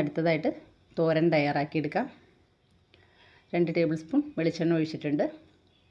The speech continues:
ഇനി ഇതിലേക്ക് അര ടീസ്പൂൺ കടുക്, രണ്ട് വറ്റൽമുളക്, ഒരു ടേബിൾ സ്പൂൺ കടലപ്പരിപ്പാണ് ഞാൻ ഇട്ട് കൊടുത്തിരുന്നത്. പൊട്ടുകടലയാണ്.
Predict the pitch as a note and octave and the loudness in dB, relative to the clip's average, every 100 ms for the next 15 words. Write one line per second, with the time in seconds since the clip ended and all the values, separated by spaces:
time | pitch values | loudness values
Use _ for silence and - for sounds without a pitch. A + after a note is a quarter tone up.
0 | _ _ _ _ _ _ _ _ _ - | _ _ _ _ _ _ _ _ _ -4
1 | F#3 D#3 D#3+ D#3+ D4 - - F3 F3 F3+ | -2 0 -2 0 -2 -2 -4 -2 0 0
2 | F3 - B3 A#3+ D#3+ C#3+ D3 C4 - - | 0 -2 -2 2 2 2 -2 -4 -8 -16
3 | _ - D#3+ E3 D#3+ D#3 D#3+ D3 D3+ C#3+ | _ -4 0 2 2 0 -2 0 0 0
4 | D3 G#3+ - - - - - - G#3+ B3 | -2 -4 -6 -14 -20 -20 -16 -2 0 2
5 | G#3 D3+ D3 D#3+ - A3+ E4 - - _ | 2 2 2 -2 -2 -4 -4 -6 -20 _
6 | _ - F3 E3+ E3+ F3 F3 F3 F3+ D#3+ | _ -2 0 2 0 0 0 2 2 4
7 | D#3 D3+ D#3 C#3+ D3+ F3+ - F3 - D3 | 4 2 -2 -2 -2 -2 -2 -2 -2 0
8 | D3+ D3+ D3 D3 | 0 0 0 0